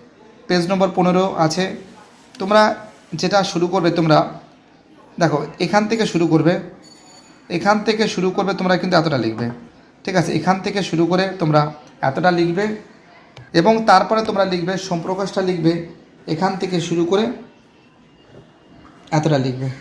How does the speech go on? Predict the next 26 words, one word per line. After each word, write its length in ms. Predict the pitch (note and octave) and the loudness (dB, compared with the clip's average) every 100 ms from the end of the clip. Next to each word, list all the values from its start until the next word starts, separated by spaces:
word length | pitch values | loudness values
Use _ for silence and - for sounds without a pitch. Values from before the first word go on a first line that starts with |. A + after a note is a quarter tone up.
| - - - - | -16 -20 -20 -8
ঠিক 140 | G3 | -4
আছে? 280 | F#3 - B2 - - - - - - - | -4 -4 -8 -12 -20 -20 -20 -20 -20 -4
ব্যাস 180 | D#3 D#3+ | -2 -2
এটা 200 | D#3+ F3 | -2 2
লিখলেই 340 | D#3+ D#3 E3+ | 2 4 2
হয়ে 180 | E3 D#3 | 4 4
যাবে। 200 | D#3+ F3 G#3+ - - - _ - - - | 4 0 -4 -12 -20 -20 _ -20 -20 -2
চলো 180 | A3 | 2
আমাদের 260 | A#3 A3+ A3+ | 4 4 2
পরের 280 | A3 G3 G3 | 2 0 0
প্রশ্ন 280 | G#3 F3+ F#3+ | -4 -4 -4
কী 80 | F3 | 0
বলেছে। 340 | E3+ E3+ G#3+ G#3 - - - - - - - - - - - - - - - - - - - - - | 0 0 -2 -8 -14 -18 -16 -10 -8 -8 -14 -12 -12 -6 -6 -6 -12 -20 -20 -20 -20 -20 -20 -20 -6
এবার 300 | G3 G3+ A#3+ | 0 4 4
দেখো 200 | G#3+ F3 | 4 2
তোমাদের 280 | E3+ F#3+ G3+ | 2 2 2
আমি 140 | G3+ | -2
যেটা 500 | F3+ F3 F3+ F3+ - | -2 0 4 4 2
সলভ 260 | F3+ E3 D#3+ | -2 0 0
করাবো 460 | E3+ F#3+ D#3+ E3+ - - - - - - - - | 2 2 4 0 -2 -14 -20 -20 -20 -20 -20 -20
সেটা 240 | - F3+ F#3 | -10 -2 0
কিন্তু 360 | F#3 F#3 G3 - - - - - - - - - - - | 0 0 -2 -2 -8 -18 -20 -20 -20 -20 -20 -20 -20 -10
ব্যাখ্যামূলক 640 | B2+ E3 D#3+ G3+ G3 G3+ G3 | 2 2 2 -2 -2 -2 -2
উত্তরভিত্তিক 680 | F3 E3 F#3+ E3+ F3+ F3+ F3 F3 | -4 -2 -2 0 -2 0 -4 0
প্রশ্ন, 480 | E3+ E3 F#3 G3+ G#3 - - - - | 0 2 0 -2 -2 -10 -16 -14 -4
প্রতিটি 320 | F#3+ F#3 G#3 | -2 -2 -4